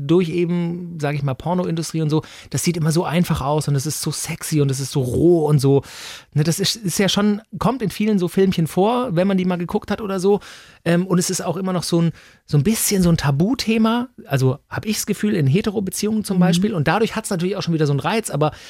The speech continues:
Speaker 1: wenn man's dann mal irgendwann ausprobiert und ja, vor etlichen Jahren auch mal ausprobiert, geil, geil ist es halt. Also ich finde es nicht geil. Es
Speaker 2: Mhm.
Speaker 1: ist so, ja, es hat was. Ich finde den Aufwand ein bisschen zu hoch. <laughs> So.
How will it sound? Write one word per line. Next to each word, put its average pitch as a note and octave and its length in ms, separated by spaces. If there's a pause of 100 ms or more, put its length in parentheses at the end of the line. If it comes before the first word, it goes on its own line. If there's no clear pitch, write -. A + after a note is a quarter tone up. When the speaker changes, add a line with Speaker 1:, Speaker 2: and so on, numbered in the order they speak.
(160)
Speaker 1:
wenn D#3 100
man's F3+ 180
dann D3+ 100
mal D3+ 120
irgendwann C#3+ 280
ausprobiert D#3 560
und A#2+ 160 (160)
ja, A3+ 240 (280)
vor D#3 100
etlichen C#3 200
Jahren C3+ 140
auch B2 80
mal A2+ 100
ausprobiert, E3 460 (600)
geil, A#3+ 460
geil F3 280
ist - 200
es - 220
halt. C3+ 240
Also C#3+ 180
ich G#3+ 220
finde F3 180
es C#3 140
nicht B2 160
geil. E2 260 (160)
Es G3+ 140
Speaker 2:
Mhm. F#3+ 60
Speaker 1:
ist A#3 120
so, F3 320 (500)
ja, G3+ 280
es C4+ 100
hat G#3+ 160
was. C4+ 380 (220)
Ich - 140
finde F#3+ 200
den C3+ 180
Aufwand G#3 460
ein G#3+ 80
bisschen A3 240
zu G#3+ 180
hoch. A#3+ 320 (100)
<laughs> - 320
So. G3+ 300